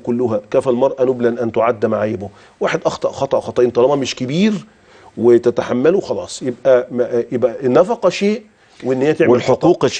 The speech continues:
Speaker 2: الشرعية
Speaker 1: آخر.
Speaker 2: المترتبة، يعني
Speaker 1: طبعا.
Speaker 2: نفقة الأولاد بعد كده لا قدر الله حصل طلاق، دي حقوق ملهاش
Speaker 1: دي
Speaker 2: علاقة
Speaker 1: حقوق
Speaker 2: بالأسباب الطلاق
Speaker 1: ثابتة،
Speaker 2: يعني.
Speaker 1: أسباب الطلاق ملهاش دعوة، ما فعلته من أخطاء لا
Speaker 2: مم.
Speaker 1: شأن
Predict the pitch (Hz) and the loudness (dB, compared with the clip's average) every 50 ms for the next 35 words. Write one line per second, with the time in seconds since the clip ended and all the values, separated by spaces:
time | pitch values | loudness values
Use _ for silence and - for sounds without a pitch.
0 | 127 117 117 135 156 151 139 131 120 - 117 107 - - 135 135 127 117 110 104 | 2 4 4 4 4 2 2 0 -2 -2 -2 -2 -2 0 0 2 4 4 4 4
1 | 98 95 98 135 107 131 110 110 139 - 143 127 - 123 110 120 131 139 127 - | 4 4 2 2 2 2 0 0 0 0 0 0 0 2 2 4 4 4 2 0
2 | 117 107 135 131 123 151 147 - 147 127 135 139 143 139 - 139 - 135 117 - | 0 0 0 2 2 2 0 0 -2 -2 0 0 0 -2 -4 -4 -6 -8 -6 -4
3 | 113 117 143 160 - - _ - - _ _ - 151 160 160 147 - - 180 - | -2 0 0 0 0 -4 _ -20 -20 _ _ -2 -2 0 0 0 2 2 2 2
4 | - - 120 117 113 113 135 139 131 123 120 143 151 - - 127 113 123 117 - | 2 -2 -2 -2 0 0 -2 -2 0 0 2 0 0 2 0 0 0 0 0 0
5 | 123 107 107 131 151 175 127 - - - 117 113 113 175 214 208 185 - 208 185 | 0 2 2 0 0 0 0 -2 0 2 4 4 4 4 2 2 0 -2 0 0
6 | 135 127 - 147 151 160 160 - 151 - - 139 123 127 147 135 120 185 170 165 | -2 -4 -4 -4 -6 -6 -4 -4 -6 -6 -2 0 0 0 0 0 0 0 2 4
7 | 175 170 170 143 131 143 147 - 139 113 135 143 - 139 131 127 110 113 - - | 4 4 2 2 0 -2 -2 0 0 0 0 -2 -2 -2 -2 -2 -2 -4 -8 -4
8 | - 156 160 - 120 135 143 156 156 156 131 131 127 - 143 127 | -2 0 0 0 0 0 2 2 2 2 0 -4 -2 -2 -2 0